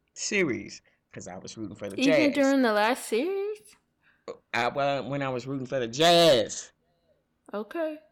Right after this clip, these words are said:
Speaker 2: okay.
Speaker 1: Although I enjoyed that, that, that, um, competition between Murray and, uh,
Speaker 2: Mitchell?
Speaker 1: Yes.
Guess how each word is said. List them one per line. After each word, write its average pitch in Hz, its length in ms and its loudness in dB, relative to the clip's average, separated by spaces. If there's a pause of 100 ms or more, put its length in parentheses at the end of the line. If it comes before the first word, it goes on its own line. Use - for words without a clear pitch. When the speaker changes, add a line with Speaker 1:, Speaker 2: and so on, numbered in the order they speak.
(120)
Speaker 2:
okay. 330 440 -10 (960)
Speaker 1:
Although 147 320 -2
I 135 60 4
enjoyed 123 680 0 (840)
that, 117 400 -4
that, 113 300 -4 (220)
that, 120 320 -10
um, 117 380 -10 (920)
competition 147 680 -10
between 120 520 -10
Murray 127 400 -6
and, 107 320 -8
uh, 69 220 -14 (1000)
Speaker 2:
Mitchell? 233 400 -4 (680)
Speaker 1:
Yes. - 540 0